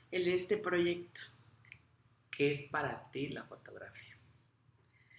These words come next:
Speaker 1: Híjole, para mí la fotografía significa muchas cosas.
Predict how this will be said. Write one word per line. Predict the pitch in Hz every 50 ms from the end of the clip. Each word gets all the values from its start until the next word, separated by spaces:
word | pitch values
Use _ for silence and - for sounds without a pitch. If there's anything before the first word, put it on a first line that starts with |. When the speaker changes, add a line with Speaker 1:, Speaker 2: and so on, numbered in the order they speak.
| - - - - - - - - - - -
Speaker 1:
Híjole, | - 240 233 - 202 190 185 180 180 180 175
para | - 196 190 202 208
mí | 220 226 240
la | 262 294 339 -
fotografía | - 233 - - 175 180 180 175 180 180 - - 214 220 233 247 262 269 269 254 220 190 180 165 - -
significa | - - 208 196 190 196 196 190 - 202 - - 220
muchas | 214 214 202 202 - 208 202 - -
cosas. | - - 185 180 - 170 165 165 160 - - -